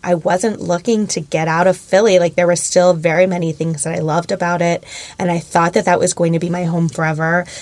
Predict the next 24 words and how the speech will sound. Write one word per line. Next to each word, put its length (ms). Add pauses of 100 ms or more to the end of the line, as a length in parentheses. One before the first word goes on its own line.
(120)
and 100
I 60
wasn't 320
gonna 180
leave 300
just 220
because 260
it 80
was 160
cold 420
outside 640
or 140
it 80
was 180
cloudy 760
or 360 (180)
someone 340
stole 260
a 40
package 420
from 200
my 140
porch. 600
Like, 220